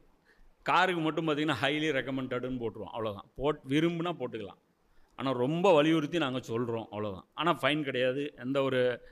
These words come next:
இதுவும் கிடையாது. "நபியே, இனி அவர்களுக்கு ஆதமுடைய இரு மகன்களின் வரலாற்றை கூடுதல் குறைவின்றி எடுத்துரைப்பீராக." இப்ப இந்த இடத்துல இருந்து அல்லாஹ், அங்க ஒரே ஒரு சீன் தான்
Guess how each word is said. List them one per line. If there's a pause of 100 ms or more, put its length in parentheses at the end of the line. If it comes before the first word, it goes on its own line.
(400)
இதுவும்
கிடையாது. (760)
"நபியே,
இனி
அவர்களுக்கு (1000)
ஆதமுடைய
இரு
மகன்களின்
வரலாற்றை
கூடுதல்
குறைவின்றி
எடுத்துரைப்பீராக." (340)
இப்ப
இந்த
இடத்துல
இருந்து
அல்லாஹ்,
அங்க
ஒரே
ஒரு
சீன்
தான்